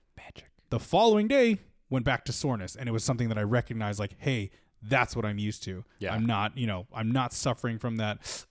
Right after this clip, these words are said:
Speaker 2: "Ooh, ow,
Speaker 1: <laughs>
Speaker 2: sharp," every step, and I'm not, um, you know, like, grabbing at my knee or forcing myself to stop lifting because it's beyond tolerable.
Speaker 1: Yeah.
Speaker 2: So I guess pain is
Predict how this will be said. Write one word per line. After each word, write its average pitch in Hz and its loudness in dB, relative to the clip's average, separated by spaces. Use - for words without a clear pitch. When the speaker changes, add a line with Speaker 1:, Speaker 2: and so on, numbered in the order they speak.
Speaker 2:
"Ooh, 151 6
ow, 131 0
Speaker 1:
<laughs> - -10
Speaker 2:
sharp," 120 -2
every 117 -2
step, - -4
and 110 -2
I'm 107 0
not, 110 0
um, 110 0
you 123 -4
know, 107 -2
like, 92 -8
grabbing 123 2
at 117 -4
my 107 -2
knee 110 -2
or 104 -2
forcing 147 2
myself 120 -2
to - -6
stop - 0
lifting 113 -2
because 101 -4
it's - -6
beyond 120 4
tolerable. 92 -8
Speaker 1:
Yeah. 82 -2
Speaker 2:
So 151 4
I 131 4
guess 131 0
pain 160 4
is 110 -4